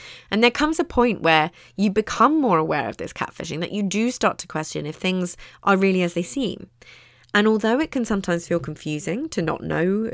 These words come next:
who to trust, you will find yourself making far better decision and saving yourself many, many moolahs. Yeah? There are lots of people out there who are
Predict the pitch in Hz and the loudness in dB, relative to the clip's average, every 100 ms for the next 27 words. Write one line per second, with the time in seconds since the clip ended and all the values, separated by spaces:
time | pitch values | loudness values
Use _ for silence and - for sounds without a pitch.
0 | 175 190 190 165 - 220 285 - - - | -2 0 0 -4 2 2 2 -6 -8 -14
1 | - - - _ 202 240 220 285 277 - | -20 -20 -20 _ 2 4 6 4 4 -4
2 | 254 330 254 - 151 - 160 156 - - | -4 -2 -2 -4 -10 -8 -8 -10 -14 -8
3 | 214 226 196 180 170 - 185 - - - | -4 -2 -2 -4 -6 -6 -8 -10 -16 -20
4 | - - - 180 175 - 277 247 - - | -20 -20 -12 -8 -8 -6 -6 -6 -8 -10
5 | - - - - _ _ _ - 226 294 | -8 -8 -10 -14 _ _ _ -8 -2 0
6 | 359 339 339 339 320 349 302 208 - 190 | 0 2 2 2 2 4 4 2 -2 -6
7 | - - _ _ _ _ _ 180 180 247 | -12 -16 _ _ _ _ _ -6 -4 -6
8 | - - - - - 233 247 247 247 247 | -10 -16 -16 -16 4 6 6 6 4 2
9 | 247 220 247 311 - 311 277 269 214 - | 0 0 -2 -2 -4 -2 -2 -2 -2 -4
10 | 175 - - - - _ _ - - _ | -4 -6 -8 -10 -12 _ _ -4 -4 _
11 | 190 202 180 160 | 6 8 6 2